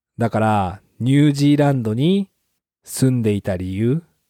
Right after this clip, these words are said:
カナダに住んでいた理由、南米をバックパッカーとして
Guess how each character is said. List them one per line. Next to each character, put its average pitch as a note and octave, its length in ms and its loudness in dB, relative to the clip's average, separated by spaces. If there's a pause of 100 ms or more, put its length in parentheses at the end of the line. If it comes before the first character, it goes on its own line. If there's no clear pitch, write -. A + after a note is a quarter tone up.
(960)
カ C#3+ 140 0
ナ C#3 160 2
ダ A#2 160 0
に F3 380 -2 (480)
住 - 260 -2
ん B2+ 100 0
で G#2+ 120 -2
い G2 80 -6
た G2 160 -6
理 G2+ 260 -4
由、 A#2+ 320 0 (1500)
南 C3+ 260 0
米 C3+ 160 2
を C#3 440 0 (500)
バ A2 180 -6
ッ - 40 -12 (100)
ク F3 100 -2
パ F#3 160 0
ッ - 140 -4
カ D#3 140 0
ー - 20 -2
と C#3 140 -2
し - 80 -8
て C#3 440 -2